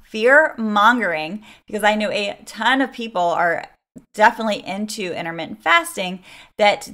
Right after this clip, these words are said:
they just gave the idea of, like, "This is what raised our eyebrows, but we don't know the answers yet," right? Versus people going, "Oh my God, if I intermittent fast, this article says that I'm gonna die of cardiovascular disease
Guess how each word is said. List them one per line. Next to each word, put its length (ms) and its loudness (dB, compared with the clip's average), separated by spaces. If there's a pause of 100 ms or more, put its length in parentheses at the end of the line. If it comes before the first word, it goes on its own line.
they 180 0
just 460 -8
gave 360 -4
the 180 0
idea 540 0
of, 80 -6
like, 400 -6
"This 200 -6
is 180 -10
what 500 0 (720)
raised 380 0
our 260 4
eyebrows, 640 2 (100)
but 180 0
we 120 -6
don't 220 -2
know 160 -4
the 220 -10
answers 480 -8 (260)
yet," 680 -10 (480)
right? 360 -4
Versus 480 -8
people 300 -8
going, 260 -2
"Oh 120 -6
my 120 -2
God, 200 2
if 100 -8
I 140 0
intermittent 460 -8
fast, 360 4
this 160 -12
article 360 -6
says 260 -6
that 120 -8
I'm 120 -6
gonna 180 -10
die 220 -4
of 100 -10
cardiovascular 920 -8
disease 540 -12